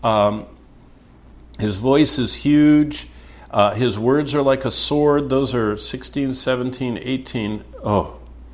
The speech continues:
the nineteenth one, Jesus is the great I am. Look at verse seventeen of Revelation one. See, this is just to launch you. You're gonna need extra time this week.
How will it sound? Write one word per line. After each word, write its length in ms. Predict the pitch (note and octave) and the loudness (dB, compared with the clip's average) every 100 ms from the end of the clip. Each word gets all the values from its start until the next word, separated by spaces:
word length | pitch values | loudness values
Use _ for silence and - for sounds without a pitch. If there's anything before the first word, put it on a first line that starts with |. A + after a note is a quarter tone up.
| - - - - | -20 -20 -20 -4
the 80 | A2 | -2
nineteenth 580 | A#2 C#3 - C3+ C3 C3 | 0 -2 -2 -4 -2 -2
one, 300 | B2+ B2+ B2+ | -2 -2 -4
Jesus 500 | B2+ A#2+ - B2+ A#2 | -4 -4 -4 -6 -6
is 100 | - | -6
the 80 | |
great 260 | G#2+ A#2+ A#2 | -4 -2 2
I 100 | A2+ | 2
am. 240 | A2+ A2+ | 2 -2
Look 180 | A2+ A2 | -4 -4
at 60 | A2 | -4
verse 200 | A2+ B2 | -4 -2
seventeen 680 | A#2+ A#2 A#2+ - A2+ G2 | -2 -2 -4 -6 -4 -4
of 140 | G2 G2 | -4 -2
Revelation 600 | G2 G2+ G2+ G#2 B2 A2 | -2 0 -2 -2 -4 -2
one. 320 | F#2 F2+ G#2 - - - - - - - - - | -2 -4 -8 -14 -20 -20 -20 -20 -20 -20 -20 -12
See, 220 | - D#3 | -2 2
this 280 | C#3 F3+ F3+ | 4 4 2
is 120 | A#3+ | -2
just 240 | - A#3+ - | -2 -2 2
to 80 | G#3+ | 4
launch 440 | E3 E3 E3+ - | 6 4 0 0
you. 280 | G2 F#2 - | 0 0 -2
You're 280 | C3+ C#3 G3 | -2 0 0
gonna 320 | G3 A3 G#3 | -2 -2 0
need 200 | F3+ D#3 | 0 0
extra 360 | C3 C3+ - A#2+ | 0 -2 -6 -8
time 380 | - G#2 F#2+ E2+ | -4 -4 -4 -4
this 260 | - - | -8 -10
week. 160 | D#2+ | -12